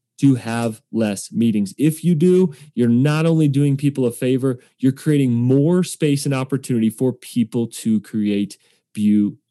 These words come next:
new and beautiful things. So with that, I wanna give a special asterisk. If you are leading Zoom meetings, you especially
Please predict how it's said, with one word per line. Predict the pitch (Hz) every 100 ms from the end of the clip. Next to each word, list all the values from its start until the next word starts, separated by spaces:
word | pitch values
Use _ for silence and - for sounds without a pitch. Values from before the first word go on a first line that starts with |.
| _ _ -
new | 110 110 120 113
and | 104
beautiful | 104 101 95 95
things. | 85 - - _ -
So | - 175 - _ _ _ _ _ -
with | 170 214
that, | 160 113 131 147 _ - -
I | - 143
wanna | 170 202
give | 156 160
a | 151
special | 147 - 202 202 208 -
asterisk. | 139 151 - 120 - - -
If | 131 -
you | 123 147 208 226 -
are | 151
leading | 143 131 165 180 180 175 120
Zoom | 110 139 147 143 -
meetings, | 135 135 127 113 -
you | 135 135
especially | 120 - - - - 180 170 147 110 90